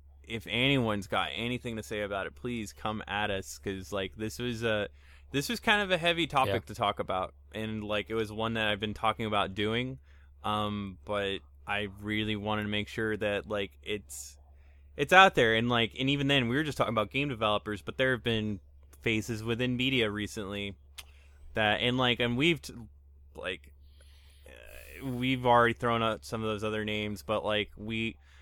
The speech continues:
Speaker 1: we have not talked about Nick Robinson at all,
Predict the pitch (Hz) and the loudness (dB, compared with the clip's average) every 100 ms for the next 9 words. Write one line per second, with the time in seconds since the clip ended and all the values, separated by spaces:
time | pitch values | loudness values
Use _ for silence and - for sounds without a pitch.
0 | - 147 180 123 120 131 113 135 127 123 | -6 2 4 4 6 6 6 2 0 2
1 | 117 113 117 113 117 110 110 101 110 104 | 2 2 0 0 4 4 2 -4 -4 0
2 | 107 107 107 101 | 2 4 4 2